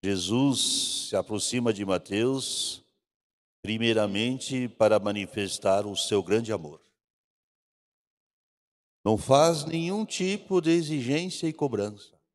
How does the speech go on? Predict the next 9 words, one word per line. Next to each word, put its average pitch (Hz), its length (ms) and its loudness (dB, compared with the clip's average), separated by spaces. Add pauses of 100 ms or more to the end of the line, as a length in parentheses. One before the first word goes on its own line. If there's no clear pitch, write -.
(2000)
Veja 131 380 4
a - 20 4
maneira 117 400 4
como 113 260 2
Deus 104 300 -2
age 80 420 -6 (2750)
diante 98 300 2
do 104 120 2
pecador. 110 680 0